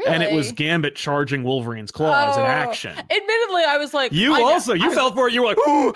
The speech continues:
Speaker 1: <laughs>
Speaker 2: I
Speaker 1: that's
Speaker 2: was like,
Speaker 1: cool."
Speaker 2: "I never thought about that." And then I was like, "Wait a minute, wouldn't that
Speaker 1: Wouldn't he
Speaker 2: charge his whole body?"
Speaker 1: Yeah, wouldn't he die? Yeah, that's why he doesn't do it in the
Speaker 2: Wouldn't,
Speaker 1: comics.
Speaker 2: wouldn't it, like, wouldn't his skeleton just blast out of his body?
Speaker 1: Yeah, which admittedly, like, he could do. I mean, like, you know, Wolverines could survive. That, that would be a thing he could do.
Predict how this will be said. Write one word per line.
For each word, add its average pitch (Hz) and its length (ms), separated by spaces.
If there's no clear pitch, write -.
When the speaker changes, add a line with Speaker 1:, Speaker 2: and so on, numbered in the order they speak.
Speaker 1:
<laughs> - 80
Speaker 2:
I - 60
Speaker 1:
that's 311 100
Speaker 2:
was 330 100
like, - 80
Speaker 1:
cool." 359 80
Speaker 2:
"I 330 80
never 262 180
thought 339 220
about 262 160
that." 220 100
And 233 80
then 254 80
I 269 40
was 247 100
like, 254 160
"Wait 320 80
a - 20
minute, 214 160
wouldn't 226 160
that 190 60
Speaker 1:
Wouldn't 254 160
he 262 40
Speaker 2:
charge 269 140
his 247 160
whole 220 320
body?" 285 220
Speaker 1:
Yeah, 165 40
wouldn't 208 220
he 208 80
die? 170 300
Yeah, 220 180
that's 208 240
why 226 160
he 214 60
doesn't 175 260
do 160 160
it 175 40
in 147 80
the 139 40
Speaker 2:
Wouldn't, 185 160
Speaker 1:
comics. 233 240
Speaker 2:
wouldn't 302 200
it, - 100
like, 262 340
wouldn't 254 220
his 247 120
skeleton 247 440
just 196 200
blast 190 500
out 220 120
of 240 80
his 208 140
body? 214 340
Speaker 1:
Yeah, 240 120
which 208 200
admittedly, 240 400
like, 175 160
he 185 100
could 139 160
do. 123 360
I - 20
mean, 143 180
like, 139 200
you 160 40
know, 139 80
Wolverines 147 440
could 156 180
survive. 117 640
That, 127 180
that 143 120
would 143 140
be 139 100
a 120 80
thing 151 200
he 127 100
could 117 140
do. 127 360